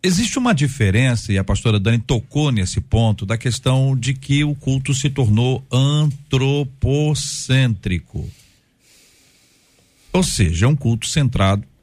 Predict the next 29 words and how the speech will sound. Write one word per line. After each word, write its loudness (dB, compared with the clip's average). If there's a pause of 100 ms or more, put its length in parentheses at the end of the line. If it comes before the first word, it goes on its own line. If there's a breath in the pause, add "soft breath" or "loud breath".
(240)
no 2
ser 0
humano. 0 (100)
É 0
esta -2
a -4
crítica -4
que -2
faz 0
o 0
nosso -2
ouvinte. -2
Ele 2
não 2
tá, 0
imagino 2
que -6
ele 2
não 4
esteja 0
falando 0
de -4
todas, -2
mas 2
de 0
todas -2
que -6
ele 0
conhece. -2